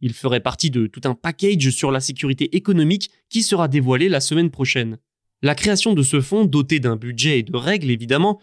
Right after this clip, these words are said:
n'est que l'une des trois options sur la table. Les deux autres nécessiteraient une modification des bases juridiques des programmes de R et D existants. En tout cas, la création de ce fonds ne serait pas totalement incohérente. L'Union européenne souhaite depuis de longs mois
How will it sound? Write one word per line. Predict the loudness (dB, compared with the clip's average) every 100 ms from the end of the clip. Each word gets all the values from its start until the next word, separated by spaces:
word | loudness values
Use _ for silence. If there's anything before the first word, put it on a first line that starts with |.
| -4
n'est | -4 0
que | 0
l'une | 2 4 4
des | 2 -2
trois | -2 0 0
options | 0 -2
sur | -2 0
la | -2
table. | 0 0 0 -6 _
Les | -2 0
deux | 2 2 2
autres | 2 0
nécessiteraient | 0 0 -4 -4 0 2
une | 4
modification | 2 0 -6 -6 -2 0
des | 0 2
bases | 0 -2 -6
juridiques | -6 -4 -2 -2 -2 -2
des | -4
programmes | -2 0 0 2 2
de | 2 0
R | -2
et | 0
D | 0 0
existants. | -2 -2 -2 -2 -4 -4 _ _ _ _ -2
En | 0
tout | 0
cas, | 0 0 2
la | 2
création | 0 -2 0 0
de | 0
ce | -2
fonds | -2 0
ne | 0
serait | 0 -2 -6
pas | -6 -6
totalement | -2 0 0 0
incohérente. | -2 0 0 2 0 0
L'Union | 0 2 2 2
européenne | 0 0 -2 -2 -2
souhaite | -2 -2 -2 -4
depuis | -6 -4 -2
de | 0
longs | 2 2
mois | 2 2 0